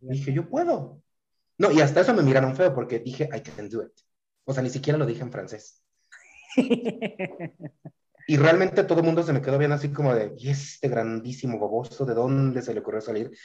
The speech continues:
Speaker 1: ¿Y por qué no se está hablando en inglés?".
Speaker 2: Aparte.
Speaker 1: Naturalmente lo entienden porque a eso se dedican.
Speaker 2: Sí, pues
Speaker 1: Es
Speaker 2: sí.
Speaker 1: parte, es parte de, ¿no? De uno de los requerimientos.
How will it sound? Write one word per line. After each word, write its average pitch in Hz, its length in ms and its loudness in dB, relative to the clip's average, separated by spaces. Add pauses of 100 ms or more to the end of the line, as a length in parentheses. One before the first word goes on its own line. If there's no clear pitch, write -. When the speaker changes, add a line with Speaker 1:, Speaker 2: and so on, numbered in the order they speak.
(160)
Speaker 1:
¿Y 135 100 2
por 131 160 0
qué 143 160 0
no 156 80 2
se 139 80 -4
está - 140 -4
hablando 110 200 -6
en 110 60 -4
inglés?". 139 500 -4
Speaker 2:
Aparte. 156 600 -2
Speaker 1:
Naturalmente 269 600 6
lo 180 100 4
entienden 180 440 2
porque 135 220 -2
a 147 40 4
eso - 180 -4
se 180 80 -2
dedican. - 500 -2 (340)
Speaker 2:
Sí, 311 200 -6
pues 120 160 -14
Speaker 1:
Es 147 140 2
Speaker 2:
sí. 151 40 -10
Speaker 1:
parte, 156 320 2
es 147 80 -4
parte 151 320 -2
de, 143 200 0
¿no? 117 200 -4
De 117 180 -8
uno 135 220 0
de 110 140 -10
los 104 120 -6
requerimientos. 107 720 -8